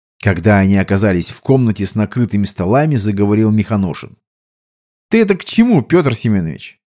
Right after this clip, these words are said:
Хозяин сделал успокаивающий жест, мол, всё помню и нарываться не собираюсь, и подал знак лакею.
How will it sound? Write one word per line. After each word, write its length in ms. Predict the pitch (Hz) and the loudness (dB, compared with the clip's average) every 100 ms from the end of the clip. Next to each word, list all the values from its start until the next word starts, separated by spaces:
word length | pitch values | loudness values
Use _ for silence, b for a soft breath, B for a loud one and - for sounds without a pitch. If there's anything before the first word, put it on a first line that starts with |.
| _ _ _ _ _ | _ _ _ _ _
Хозяин 480 | - 104 98 110 104 | -2 0 4 4 4
сделал 480 | 95 90 113 131 120 | 0 0 2 4 2
успокаивающий 920 | 107 - 101 104 107 98 98 90 - | 0 -4 -6 -2 0 0 0 -2 -4
жест, 420 | 90 107 98 - 87 | -2 0 -2 -4 -6
мол, 320 | 98 85 - | -6 -6 -10
всё 240 | - 80 | -10 -10
помню 540 | - 123 175 180 180 180 _ | -4 0 2 2 -2 -4 _
и 80 | 98 | 0
нарываться 560 | 104 98 101 123 - 120 | 2 2 2 2 0 -4
не 80 | |
собираюсь, 680 | 110 120 123 117 78 - - _ _ - | -4 -4 -2 -2 -4 -8 -18 _ _ -6
и 140 | 214 | -4
подал 440 | 220 233 180 165 151 | 0 0 2 2 0
знак 360 | 101 110 117 | 0 -2 -2
лакею. 500 | 117 113 104 85 57 | -4 -6 -6 -8 -10